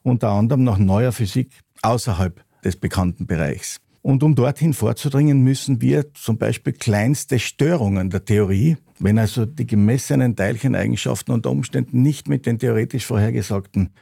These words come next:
übereinstimmen, verstehen und messen können. Und das kann man natürlich nur, wenn man präzise genug misst. Und diese Stufe eins wird uns also den Zugang zu völlig neuer Physik über Höchstpräzisionsmessungen an den existierenden Teilchen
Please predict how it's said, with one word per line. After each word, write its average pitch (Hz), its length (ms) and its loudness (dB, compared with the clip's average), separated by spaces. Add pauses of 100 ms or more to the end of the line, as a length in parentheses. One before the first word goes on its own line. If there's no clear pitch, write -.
(120)
übereinstimmen, 110 760 0 (320)
verstehen 127 460 2
und 151 160 2
messen 139 320 0
können. 87 320 -2
Und 104 140 0
das 123 120 0
kann 117 140 0
man 135 100 2
natürlich 127 280 0
nur, 120 160 2
wenn 123 100 4
man 113 100 2
präzise 117 440 0
genug 113 320 2
misst. - 340 -4 (140)
Und 101 100 -2
diese 123 220 0
Stufe 127 320 0
eins 107 400 0 (180)
wird 123 240 2
uns 135 140 4
also 123 200 0
den 101 220 0
Zugang 156 580 0
zu 117 140 0
völlig 139 320 0
neuer 120 280 2
Physik 123 420 -2 (100)
über 165 460 2
Höchstpräzisionsmessungen 127 1500 0
an 113 180 0
den 117 160 0
existierenden 101 760 -2
Teilchen 95 520 -2